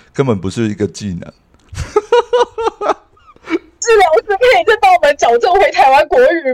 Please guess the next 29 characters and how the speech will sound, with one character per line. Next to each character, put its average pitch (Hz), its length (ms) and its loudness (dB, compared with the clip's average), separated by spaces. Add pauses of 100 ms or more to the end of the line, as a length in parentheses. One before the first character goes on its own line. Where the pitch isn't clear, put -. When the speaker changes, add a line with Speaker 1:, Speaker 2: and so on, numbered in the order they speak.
Speaker 2:
吗？ 262 260 4
我， 269 80 0
我 539 560 0
好 453 440 4
奇， - 160 -8 (420)
我 - 80 2
好 294 80 0 (280)
奇， - 100 -12 (280)
我 508 80 0
要 302 60 6 (120)
帮 762 80 4
我 762 80 4 (240)
矫 - 240 2
正， 466 160 -2 (320)
矫 226 220 0
正 294 260 -2
的 233 160 0
就 269 160 -18
是 311 80 -10
咬 202 200 0
字 262 180 -18
不 262 140 -6
清， 269 120 -10 (540)
不 - 80 -14 (100)
可 262 300 2
以。 269 420 -8 (680)
Speaker 1:
对 233 120 0
啊， 190 180 -2
诶， 262 140 -6